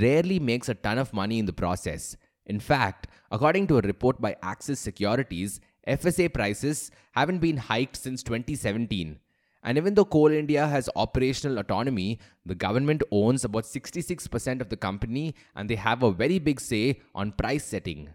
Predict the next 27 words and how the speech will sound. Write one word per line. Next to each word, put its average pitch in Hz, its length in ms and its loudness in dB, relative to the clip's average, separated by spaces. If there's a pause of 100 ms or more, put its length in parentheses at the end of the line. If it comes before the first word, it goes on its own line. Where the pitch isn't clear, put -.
(480)
But 120 140 2
then 190 160 6
you 202 80 6
throw 139 260 4
in 143 220 -2
e-auctions. 95 840 -2 (640)
If - 120 -4
you 165 60 6
need 180 160 6
some 147 140 2
extra 170 400 0
coal, 165 320 4 (240)
you 139 120 8
can 147 140 0
place 160 240 0
a 156 60 0
bid 127 420 0
on 107 140 -2
the 117 160 0
online 135 380 2
portal, 92 480 -2 (440)
and 113 160 -6
this 180 200 6
price 139 440 0
reflects 117 420 -4
global 113 340 4
prices 104 640 -4